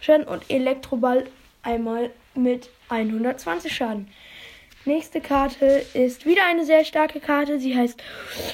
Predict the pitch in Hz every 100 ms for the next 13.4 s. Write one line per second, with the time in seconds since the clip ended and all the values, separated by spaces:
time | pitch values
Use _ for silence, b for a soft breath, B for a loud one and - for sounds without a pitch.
0 | B B B B B B 285 - 262 254
1 | 262 262 262 - - 277 262 285 302 330
2 | 330 320 320 320 330 330 339 - - 269
3 | 269 269 262 262 262 269 277 269 262 262
4 | 262 - 269 269 311 - _ - 233 220
5 | 226 220 - 233 226 226 233 269 285 294
6 | - 247 240 - - _ - 247 240 233
7 | - 277 294 - 302 269 247 - 285 277
8 | 262 269 262 277 - - 240 240 240 B
9 | B B B B - - 240 233 262 -
10 | - - 240 240 - - - 233 226 262
11 | 277 262 262 262 240 233 - 220 214 226
12 | 269 285 - _ _ _ _ - - 262
13 | 226 - -